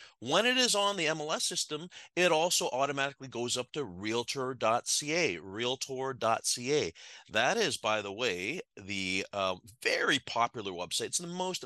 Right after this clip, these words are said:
visited real estate website in Canada. It is actually an amalgam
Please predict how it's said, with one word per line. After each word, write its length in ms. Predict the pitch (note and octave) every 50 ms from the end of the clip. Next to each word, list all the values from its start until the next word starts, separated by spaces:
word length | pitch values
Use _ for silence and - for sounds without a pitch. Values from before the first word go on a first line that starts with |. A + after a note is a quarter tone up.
| A#2 A#2
visited 440 | B2 D3 D#3+ D#3+ F#3 F3 F3 D3 A#2
real 160 | A2+ B2 B2+
estate 300 | C3 - - C3+ - G2
website 380 | F#2+ G2 G2 - - A#2+ B2+
in 100 | C#3+ D3+
Canada. 460 | C3+ - A#2+ F2+ E2+ D#2+ D#2+ F2 G#2+ B2+ - - - - - - - -
It 120 | - C#3+
is 120 | D#3+ D#3 D#3
actually 440 | E3 D#3+ E3+ - - E3+ E3 D3 -
an 120 | B2+ B2
amalgam 680 | A2+ G#2+ A2 A2 A2+ B2+ D3 F3 D3+ A#2+ G2+ F#2+ G#2+